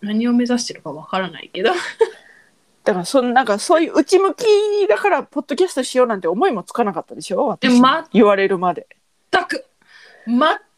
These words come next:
Speaker 1: く思ってません。
Speaker 2: そうでしょ？私はだからあんたとの、
Speaker 1: うん。
Speaker 2: こう、会話が、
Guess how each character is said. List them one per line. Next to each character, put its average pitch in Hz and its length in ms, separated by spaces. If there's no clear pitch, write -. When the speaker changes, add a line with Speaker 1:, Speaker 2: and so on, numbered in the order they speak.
Speaker 1:
く 330 140
思 233 160
っ - 80
て - 120
ま 160 120
せ 151 100
ん。 - 160
Speaker 2:
そ - 200
う - 20
で 143 60
し - 120
ょ？ - 200
私 339 280
は 427 240
だ - 120
か 240 100
ら 202 140
あ 208 40
ん 202 80
た 220 140
と 233 180
の、 220 400
Speaker 1:
う 220 60
ん。 180 260
Speaker 2:
こ - 240
う、 - 40
会 185 200
話 175 140
が、 208 240